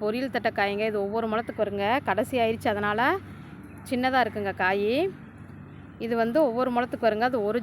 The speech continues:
ஜான் மட்டும் தான் வருங்க. பாருங்க, ஆனா ரெண்டும் ஒரே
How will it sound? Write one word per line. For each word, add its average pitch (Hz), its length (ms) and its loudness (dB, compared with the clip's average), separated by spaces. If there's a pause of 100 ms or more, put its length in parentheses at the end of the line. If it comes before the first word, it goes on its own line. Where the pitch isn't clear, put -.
ஜான் 254 240 2
மட்டும் 233 220 -4
தான் 247 120 0
வருங்க. 190 260 0 (340)
பாருங்க, 190 280 0 (1600)
ஆனா 240 120 6 (120)
ரெண்டும் 247 280 6
ஒரே 247 140 6